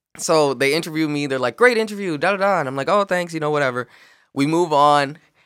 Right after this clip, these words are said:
and I start getting a little confused because Jose's calling me, and he keeps telling me that I'm doing specific stuff.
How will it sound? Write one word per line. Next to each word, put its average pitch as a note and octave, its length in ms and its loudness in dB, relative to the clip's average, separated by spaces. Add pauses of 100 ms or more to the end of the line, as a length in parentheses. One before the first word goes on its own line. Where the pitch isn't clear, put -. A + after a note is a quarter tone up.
(260)
and C3 560 0 (400)
I D#3 60 4
start A3 320 -2
getting F#3 220 -4
a C#3 40 -2
little C#3+ 240 -4
confused - 580 -16
because C#3 440 -2
Jose's E3 440 -4
calling F3+ 480 -2
me, D3 280 -4 (320)
and D3+ 140 -2
he D3+ 160 -12
keeps - 480 -14 (640)
telling E3+ 300 0
me D3+ 100 -2
that C3+ 120 -2
I'm B2 180 -2
doing A#2+ 280 -6
specific - 520 -10
stuff. - 280 -14